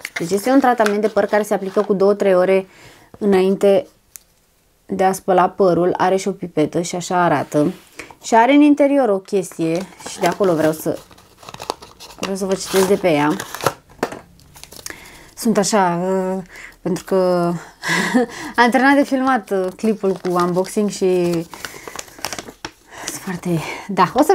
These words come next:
vedeți. <laughs> Bun. Uh, nu zic oamenii ăștia în română, nu zic, dar haideți că traducem.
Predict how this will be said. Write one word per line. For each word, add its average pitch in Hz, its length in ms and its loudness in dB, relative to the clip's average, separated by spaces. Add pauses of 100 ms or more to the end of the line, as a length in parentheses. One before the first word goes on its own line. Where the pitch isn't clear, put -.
vedeți. 214 320 2 (760)
<laughs> - 760 -14
Bun. 226 460 0 (880)
Uh, 226 1040 4 (260)
nu 220 160 -2
zic 208 180 -4
oamenii 196 260 2
ăștia 196 200 -2
în 190 80 0
română, 269 280 6
nu 285 200 6
zic, 175 180 -4
dar 185 140 2
haideți 202 280 -2
că 214 80 0
traducem. 190 560 0